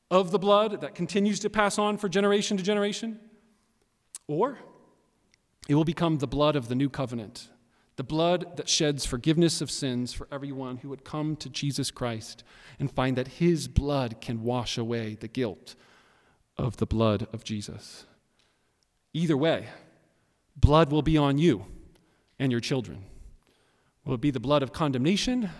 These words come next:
or will it be the blood of forgiveness?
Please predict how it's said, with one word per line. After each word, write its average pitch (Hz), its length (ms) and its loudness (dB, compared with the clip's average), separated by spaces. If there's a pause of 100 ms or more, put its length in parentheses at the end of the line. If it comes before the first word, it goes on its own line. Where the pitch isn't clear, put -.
(160)
or 131 120 -4
will 135 80 0
it 135 80 -6
be 147 200 -4
the 135 120 -8
blood 113 360 -8 (220)
of 107 80 -16
forgiveness? - 800 -16